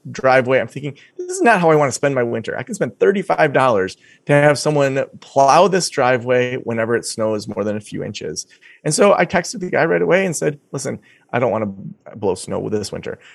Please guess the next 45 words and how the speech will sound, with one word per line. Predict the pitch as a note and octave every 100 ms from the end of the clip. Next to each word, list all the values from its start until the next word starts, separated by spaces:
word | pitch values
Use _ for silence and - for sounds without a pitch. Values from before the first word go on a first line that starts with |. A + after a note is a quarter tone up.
| _
And | - G#3 F#3+
so |
find | F#3+ - G3 G#3+
those | F#3+
things | F#3+ D#3
that |
we | D3+
can | D3 C3+
remove. | B2 B2 A2+ C2 - _
Now, | D3+ F3+
of | F#3+ -
course, | G#3+ G3 -
many | E3 D3 F3
of | D#3
these | C#3 -
things | E3 F3+
are |
from | C#3 C3+
a | B2+
place | - C3 B2+
of | A2+ -
privilege, | B2 D#3+ D#3+
but | - -
to | F#3+
even | A3+ C4 A#3+
find | D#3 F#3+
those | E3+
small | - D3 D3 D3+
things | D3+ A#2+ G#2+ B2
that | C3+
maybe | D#3+ F3 D#3+ - - -
it's | D#3
a | E3+
hike, | F#3+ F#3+ -
maybe | B2+ D#3+ F3 E3
it's | D#3 - - _ -
time | E3 E3+
outside | E3 - D#3+
of | D#3
your | D3
house, | D3+ D3
walking | B2+ G#2 E3 E3+
around | D#3 D3
your | C#3+
neighborhood. | C#3+ C#3+ D#3+ D#3+